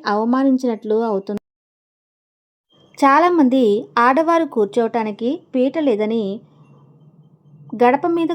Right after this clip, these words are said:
కూర్చొని చేయకూడని పనులు ఎన్నో చేస్తూ ఉంటారు. ఇది వారి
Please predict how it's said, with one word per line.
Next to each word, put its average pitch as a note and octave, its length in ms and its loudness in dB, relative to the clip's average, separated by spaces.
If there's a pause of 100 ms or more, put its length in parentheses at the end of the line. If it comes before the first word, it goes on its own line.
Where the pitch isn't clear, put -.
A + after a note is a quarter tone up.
కూర్చొని A3 440 -2 (360)
చేయకూడని D4 560 2
పనులు A3+ 380 -2 (380)
ఎన్నో B3+ 220 2 (120)
చేస్తూ G#3+ 380 -2
ఉంటారు. G#3 360 -2 (460)
ఇది D4 140 2
వారి D4+ 300 2